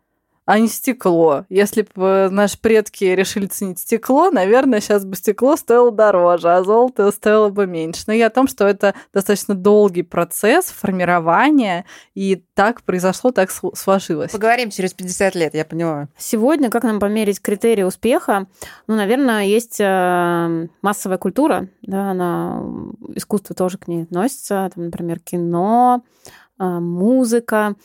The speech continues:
Speaker 3: Здесь можно уже такими коммерческими данными оперировать, там,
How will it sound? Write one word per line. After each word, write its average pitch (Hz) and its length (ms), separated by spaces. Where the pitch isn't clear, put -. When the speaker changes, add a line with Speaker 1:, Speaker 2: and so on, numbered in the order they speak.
Speaker 3:
Здесь 254 220
можно 226 320
уже 196 160
такими 190 380
коммерческими 190 600
данными 208 460
оперировать, 180 580
там, 175 360